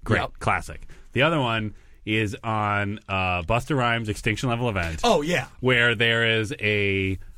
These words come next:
Speaker 1: uh, like, asshole dad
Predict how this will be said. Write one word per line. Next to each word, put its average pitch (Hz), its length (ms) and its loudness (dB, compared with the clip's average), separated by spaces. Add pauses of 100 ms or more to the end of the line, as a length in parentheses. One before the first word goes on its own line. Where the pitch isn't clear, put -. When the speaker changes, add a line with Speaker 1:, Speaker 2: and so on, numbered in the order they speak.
(160)
Speaker 1:
uh, 95 680 0
like, 90 400 -4 (560)
asshole 156 540 0
dad 87 520 -2